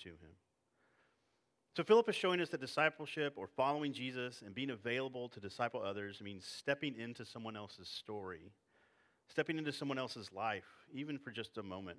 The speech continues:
or just, um, however long the Spirit determines amount of time. This is, again, a great picture, as we talk about all the time, of sacrificing our goals, our dreams, our ambitions,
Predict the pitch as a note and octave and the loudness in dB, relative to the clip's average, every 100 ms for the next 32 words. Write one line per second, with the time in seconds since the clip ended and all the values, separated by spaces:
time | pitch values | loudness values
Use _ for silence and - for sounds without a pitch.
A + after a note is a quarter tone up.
0 | - F#2+ G2 F#2 - - - _ _ - | -12 -10 -8 -10 -12 -16 -20 _ _ -14
1 | F#2 F2+ E2 F#2+ G2 G2 F#2 F2 C#3 F#2+ | -12 -12 -14 -4 -4 -4 -8 -10 -12 -10
2 | F#2 F#2+ - _ - G2+ - F2+ G2 - | -10 -16 -20 _ -10 -8 -6 -8 -8 -6
3 | B2 G2 F2+ F2 - G#2 F2+ E2+ - G#2+ | -4 -4 -10 -16 -14 -10 -8 -10 -8 -8
4 | F#2 E2+ - _ _ - - - _ _ | -6 -10 -18 _ _ -20 -20 -20 _ _
5 | _ _ - A#2+ D3 B2+ B2 A2+ B2 G#2+ | _ _ -10 -8 -6 -4 -4 0 0 0
6 | G#2 A2+ C3+ B2+ A2 - G#2+ G2+ G#2+ G2+ | 0 0 0 -2 -6 -4 -6 -4 -4 -2
7 | G#2 G2 A2 G#2+ G2 F#2 G#2 F2+ F2 - | 0 0 -2 -2 -4 -4 -6 -10 -6 -2
8 | A2 - A2 F2+ - F2+ F2+ A2+ B2 B2 | -2 -2 -2 -2 -4 -8 -4 -2 0 -2
9 | A2+ G#2+ A2+ A2 G#2+ G2+ G2 F#2+ G2 A#2 | -4 -2 -2 -2 -8 -8 -10 -6 0 2
10 | C3 A#2 F#2+ - F#2+ F2 | 2 -2 -6 -8 -12 -14